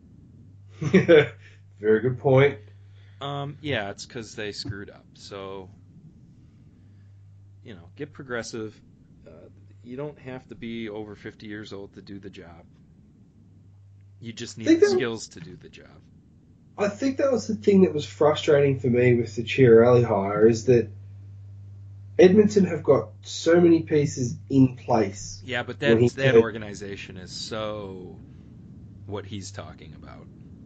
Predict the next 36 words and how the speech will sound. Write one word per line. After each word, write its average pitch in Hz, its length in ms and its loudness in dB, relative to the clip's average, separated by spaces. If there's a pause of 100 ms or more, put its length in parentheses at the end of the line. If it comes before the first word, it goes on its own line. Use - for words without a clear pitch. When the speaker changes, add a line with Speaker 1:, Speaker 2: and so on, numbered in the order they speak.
(320)
Speaker 1:
No, 165 120 8
no, 160 260 8
I, 143 180 4
I 143 100 4
get 156 280 -2
that, 127 240 0
but 131 140 2
it's 127 160 0
like, 139 260 2
if 139 140 -4
there 151 160 2
was 147 240 0
ever 185 400 6
an 170 60 4
opportunity 147 840 0 (180)
to 123 520 4 (600)
take 165 340 4
a 143 80 6
risk, 107 480 -2 (640)
it 131 160 4
is 135 220 6
when 143 240 4
you 143 180 0
have 131 480 2
technically 135 480 0
a 110 180 4
cheat 156 380 2
code 104 420 2
for - 160 -12
five 110 340 2
or 101 120 0
six 104 320 -8
years 113 340 0 (300)
in 139 220 -2
Connor 143 320 6
McDavid. 135 680 4